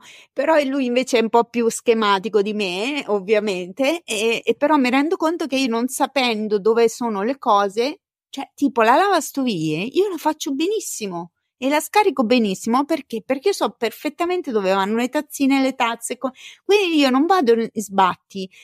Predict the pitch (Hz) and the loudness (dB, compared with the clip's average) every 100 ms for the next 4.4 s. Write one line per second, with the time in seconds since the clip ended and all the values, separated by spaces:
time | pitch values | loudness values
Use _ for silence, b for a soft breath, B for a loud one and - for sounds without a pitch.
0 | b b - 339 381 330 392 415 285 262 | b b -4 -2 -2 -2 0 0 2 2
1 | 269 302 349 392 392 349 277 277 285 381 | 2 2 2 2 -2 -2 -2 0 0 -2
2 | - - 330 339 _ - - 359 349 302 | -4 -2 -2 -4 _ -20 -4 -2 2 4
3 | 208 190 214 220 311 330 285 240 185 175 | 4 2 -2 2 2 2 2 0 -2 -8
4 | - 202 - | -10 -12 -14